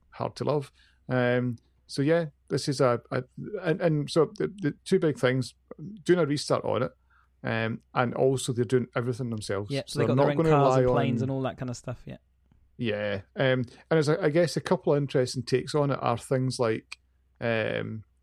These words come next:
Speaker 1: so if they're owning all their own data, um, and there's a, it looks like they're,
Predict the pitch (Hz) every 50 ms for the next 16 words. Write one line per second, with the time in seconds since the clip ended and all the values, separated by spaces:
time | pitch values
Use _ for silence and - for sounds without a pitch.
0 | _ _ _ _ - - - 135 127 123 123 - - _ _ _ - 127 - -
1 | 127 117 143 131 - - - 147 147 151 156 156 143 139 135 131 127 123 120 123
2 | 120 117 113 - 110 110 - - 107 - _ _ _ _ _ _ _ _ - 131
3 | 120 117 117 113 117 - 135 127 123 120 113 127 120 104 110 - - - - 127
4 | - 139 123 131 147 151 185 151 - - 151 135 127 120 131 123 107